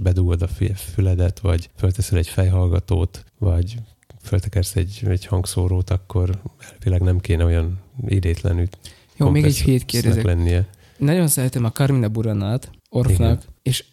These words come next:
Speaker 2: az csak egyetlen egy bajom van, hogy vannak olyan borzasztó hák részek benne, hogy alig hallani, és aztán itt, itt fölhangosodik, és az üsdobok szétverik a fejedet, hogy, ö, ezen segítene a kompresszálás?
Speaker 1: Persze.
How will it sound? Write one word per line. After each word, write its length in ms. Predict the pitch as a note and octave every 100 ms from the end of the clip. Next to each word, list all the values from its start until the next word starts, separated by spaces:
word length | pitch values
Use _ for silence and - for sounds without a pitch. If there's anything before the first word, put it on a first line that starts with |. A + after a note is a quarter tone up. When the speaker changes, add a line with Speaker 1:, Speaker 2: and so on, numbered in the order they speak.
| _
Speaker 2:
az 120 | - C3+
csak 200 | - -
egyetlen 320 | F3+ D#3+ F2
egy 100 | B2+
bajom 280 | B2 A2 A#2
van, 120 | A#2
hogy 140 | B2+ C3+
vannak 300 | E3 C#3 -
olyan 300 | D#3 B2 A2+
borzasztó 500 | A#2+ B2+ A#2 - A2+
hák 300 | B2 A#2+ A2+
részek 380 | A2+ A#2 B2
benne, 440 | B2 A2+ A2+ A#2+ C#3 _
hogy 340 | A#2 A#2 -
alig 260 | - B2+ B2
hallani, 360 | - C3 D#3 F#3+
és 120 | F3+
aztán 320 | F3+ F3 E3
itt, 200 | E3 -
itt 200 | F3 - -
fölhangosodik, 760 | - C#3+ A2+ A2+ - B2+ C3
és 220 | B2+ - - _
az 220 | C#3 - -
üsdobok 440 | D#3 C3 A#2 A#2+
szétverik 520 | - D3 C3 G#2 G2+
a 40 | -
fejedet, 540 | - A2+ G#2 F#2 - - _
hogy, 340 | - B2 A#2+
ö, 280 | B2 A#2+ A#2 A#2+ - -
ezen 200 | C3 B2+
segítene 380 | B2 C3+ - A#2+
a 40 |
kompresszálás? 880 | - A2 B2+ D#3+ - C3 A#2+ D#3 - - -
Speaker 1:
Persze. 460 | G2+ E2 - G#2